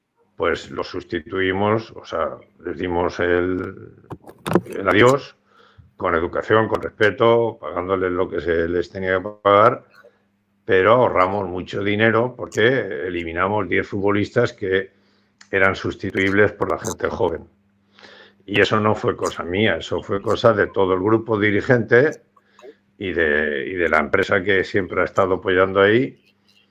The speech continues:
pero yo tuve la suerte de que, en cierta medida, eh, alguien o algunos pensaran que era por mí, pero no, yo era un, una pata más de esa,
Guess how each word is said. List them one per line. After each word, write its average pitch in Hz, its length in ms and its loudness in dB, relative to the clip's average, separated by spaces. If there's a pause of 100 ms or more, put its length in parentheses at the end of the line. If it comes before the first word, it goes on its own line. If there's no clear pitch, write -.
(520)
pero 98 260 4
yo 98 220 -4
tuve 107 240 0
la 104 60 4
suerte 110 440 0
de 110 160 2
que, 92 420 0
en 95 240 -8
cierta 104 360 -2
medida, 107 720 2 (600)
eh, 92 380 0
alguien 107 580 4
o 92 260 -2
algunos 113 560 0
pensaran 101 520 0
que 110 100 0
era 98 180 2
por 87 160 -8
mí, 104 200 0
pero 82 280 -8
no, 87 160 -2
yo 87 160 0
era 101 180 4
un, 95 480 -4
una 101 240 0
pata 104 260 2
más 104 300 4
de 92 80 -2
esa, 85 460 -2